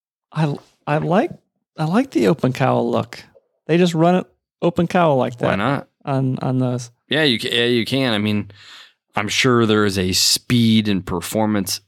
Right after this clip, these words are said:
Speaker 2: hit. Now, see, this one's got a wood prop in this picture, so now we're talking back to that same, I mean, I get the wood prop. I just have, I would have to go metal prop.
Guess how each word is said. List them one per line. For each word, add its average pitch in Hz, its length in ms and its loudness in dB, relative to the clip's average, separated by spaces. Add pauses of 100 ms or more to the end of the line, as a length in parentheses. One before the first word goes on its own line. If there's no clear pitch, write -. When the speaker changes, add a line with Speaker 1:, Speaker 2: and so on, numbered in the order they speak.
(140)
Speaker 2:
hit. - 580 -6 (1600)
Now, 123 560 2
see, 123 240 0
this 113 180 0
one's 139 100 2
got 147 120 0
a 147 40 0
wood 147 220 0
prop 165 340 0
in 131 60 0
this 113 160 0
picture, 139 480 -2
so - 160 -2
now 101 280 0
we're 110 120 0
talking 117 720 0
back 92 300 -2
to - 80 -10
that 110 220 0
same, 117 480 0 (880)
I 104 140 -2
mean, 120 160 4
I 131 140 0
get 139 300 0
the 127 100 2
wood 107 320 0
prop. 104 480 0
I 92 180 -2
just 98 220 -4
have, 92 320 -4
I 90 140 -4
would 98 120 -8
have 92 340 -6
to 101 80 -8
go 98 160 -4
metal 95 300 -2
prop. 110 400 -4